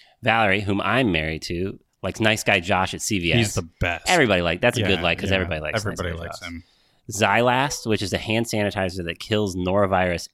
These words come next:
Speaker 1: and mrsa.
Speaker 2: Mm-hmm.
Speaker 1: Her kids' freckles, which is my kids' freckles.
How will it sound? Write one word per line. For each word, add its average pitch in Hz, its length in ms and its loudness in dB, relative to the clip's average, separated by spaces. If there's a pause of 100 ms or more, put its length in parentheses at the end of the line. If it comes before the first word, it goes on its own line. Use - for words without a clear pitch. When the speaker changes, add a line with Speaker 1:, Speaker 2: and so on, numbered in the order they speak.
Speaker 1:
and 104 420 0
mrsa. 87 480 -6
Speaker 2:
Mm-hmm. 98 520 -2 (300)
Speaker 1:
Her 92 100 -8
kids' 123 320 -2
freckles, 90 420 -2
which 90 140 -12
is - 200 -18
my 90 220 -8
kids' - 240 -10
freckles. - 460 -12